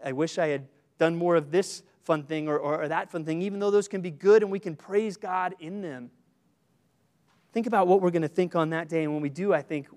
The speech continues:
we're all gonna say, "God, help me, mo-, give me more of this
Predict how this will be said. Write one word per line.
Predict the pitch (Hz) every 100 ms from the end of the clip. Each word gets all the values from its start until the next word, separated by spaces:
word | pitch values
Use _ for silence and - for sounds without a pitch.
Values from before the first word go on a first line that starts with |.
| _
we're | 151
all | 143
gonna | 156 147
say, | 151
"God, | 139 160 160 151 - _
help | - 175 196
me, | 165
mo-, | 147 139 143 -
give | 196 214
me | 185
more | 160 170 196 202
of | 147
this | 139 127 - -